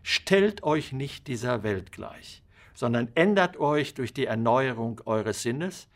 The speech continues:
damit ihr prüfen könnt, was Gottes Wille ist, nämlich das Gute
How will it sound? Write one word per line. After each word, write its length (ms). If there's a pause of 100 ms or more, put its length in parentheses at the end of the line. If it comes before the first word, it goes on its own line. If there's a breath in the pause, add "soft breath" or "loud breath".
(360 soft breath)
damit 280
ihr 100
prüfen 500
könnt, 240
was 260
Gottes 400
Wille 180
ist, 400 (380 loud breath)
nämlich 220
das 320
Gute 500